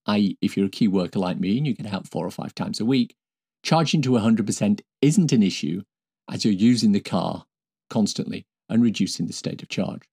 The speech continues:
Thirdly, ensure you have a good temperature management system,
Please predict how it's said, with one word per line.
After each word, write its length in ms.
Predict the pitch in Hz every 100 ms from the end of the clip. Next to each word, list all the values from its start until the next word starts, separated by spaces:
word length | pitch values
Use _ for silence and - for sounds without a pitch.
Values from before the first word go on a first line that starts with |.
| _ _ _ _ _ -
Thirdly, 460 | 160 160 165 170 - _ _ _ _ _
ensure 260 | 131 - 170
you 120 | 151
have 120 | 131
a 60 | 113
good 340 | - 127 117 - _
temperature 500 | - 104 107 104 107 -
management 500 | 92 92 87 - -
system, 420 | - - - -